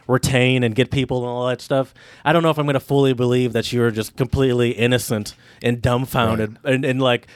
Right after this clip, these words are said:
Speaker 1: blindsided by the fact that this was just some sort
Speaker 2: Well,
Speaker 1: of
Speaker 2: you wanna make money, you wanna grow your company. It,
Speaker 1: Right.
Speaker 2: yeah.
Speaker 1: Oh,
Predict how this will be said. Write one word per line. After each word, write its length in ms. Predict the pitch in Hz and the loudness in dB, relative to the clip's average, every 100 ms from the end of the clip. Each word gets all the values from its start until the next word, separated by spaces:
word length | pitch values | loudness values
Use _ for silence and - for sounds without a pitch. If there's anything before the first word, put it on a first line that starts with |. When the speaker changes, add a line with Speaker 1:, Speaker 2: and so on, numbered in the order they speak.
| - | -6
Speaker 1:
blindsided 640 | 143 135 131 143 139 123 120 | 0 2 2 0 0 2 2
by 160 | 117 113 | 2 2
the 200 | 113 120 | 2 0
fact 360 | - 120 117 | 0 0 0
that 140 | 113 110 | 0 0
this 160 | 117 | -2
was 140 | 123 107 | -4 -6
just 180 | 113 - | -6 -8
some 120 | 117 | -6
sort 240 | 123 113 | -4 0
Speaker 2:
Well, 80 | 160 | 0
Speaker 1:
of 60 | 170 | 2
Speaker 2:
you 100 | 202 | 0
wanna 180 | 185 | 2
make 180 | 170 147 | 0 0
money, 340 | 120 120 139 151 | 2 2 2 2
you 100 | 151 | 2
wanna 160 | 131 | 0
grow 200 | 101 117 | 0 0
your 180 | 113 98 | 0 -2
company. 600 | - 117 110 120 120 123 | -4 -4 0 2 0 0
It, 140 | 117 | -2
Speaker 1:
Right. 200 | 120 113 | 0 0
Speaker 2:
yeah. 320 | 113 107 92 87 | 0 -2 -2 -2
Speaker 1:
Oh, 300 | 196 196 117 | 0 0 -2